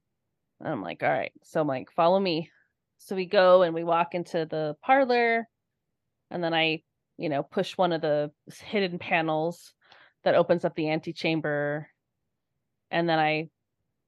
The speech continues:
I just, I look at you, like, nod, and you walk inside of the antechamber, and that's where you see, like, the Batman regalia,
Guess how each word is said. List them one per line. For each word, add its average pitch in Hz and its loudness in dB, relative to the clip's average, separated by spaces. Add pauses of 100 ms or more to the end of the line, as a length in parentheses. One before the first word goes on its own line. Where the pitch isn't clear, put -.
(360)
I 175 2
just, 170 -6
I 180 4
look 180 2
at - -6
you, 165 -2
like, 156 0
nod, 151 2
and 151 -6
you 170 -4
walk 156 0
inside 147 -2
of 147 -8
the 139 -8
antechamber, 151 -6
and 156 -2
that's 165 -4
where 165 -4
you 147 -10
see, 147 -10 (140)
like, 139 -8
the 175 -2
Batman 147 -2
regalia, 143 -4